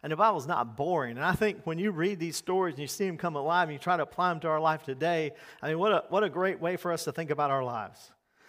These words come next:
I think about a couple challenges, like we say here. You know, do we love people? You know, uh, do we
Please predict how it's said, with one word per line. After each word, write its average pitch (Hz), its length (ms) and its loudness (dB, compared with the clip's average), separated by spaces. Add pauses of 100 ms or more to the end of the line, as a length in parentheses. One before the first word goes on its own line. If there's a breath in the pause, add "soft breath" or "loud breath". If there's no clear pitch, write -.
(160 soft breath)
I 160 80 6
think 190 120 6
about 180 160 6
a 156 60 0
couple 170 300 -2
challenges, 151 480 0
like 139 120 -2
we 131 80 -10
say 160 280 0
here. 143 240 0 (120)
You 147 80 -10
know, 151 120 0
do 143 100 -6
we 180 180 0
love 180 300 2
people? 175 420 -6 (1700 loud breath)
You 160 80 -2
know, 151 180 2
uh, 151 120 -2 (260)
do 151 180 0
we 202 380 2